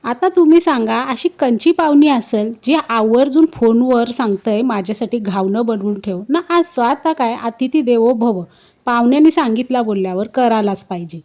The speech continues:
पाहुणी कंची होती ती व्हिडिओच्या शेवटला सांगतेयच तुम्हाला, मग काय आलू किचनमध्ये ना, पहिला ठेवला पाणी गरम करायला.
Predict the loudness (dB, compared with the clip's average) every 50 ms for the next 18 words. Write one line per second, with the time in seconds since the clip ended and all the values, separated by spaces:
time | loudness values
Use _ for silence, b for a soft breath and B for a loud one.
0 | _ _ -6 -4 -2 0 2 2 2 4 4 4 4 4 4 4 4 4 4 2
1 | -2 -2 0 0 0 0 0 0 2 0 2 2 0 -2 0 0 0 0 0 0
2 | 0 0 -2 -2 -2 -2 -4 -2 -2 -2 0 2 2 2 2 0 -2 -2 -2 -2
3 | 0 -2 -2 -4 -4 -6 -10 -12 b b b b b b b b b _ -2 0
4 | 0 0 0 2 2 0 2 0 0 0 -2 -2 -2 0 0 0 2 2 0 0
5 | -2 -2 -2 -4 -4 -6 _ -2 0 0 0 0 -2 -2 -2 0 0 0 2 0
6 | -2 -4 -4 _ -4 -2 -2 -2 0 0 0 0 0 -2 -2 -2 -4 -4 -4 -6
7 | -10 -14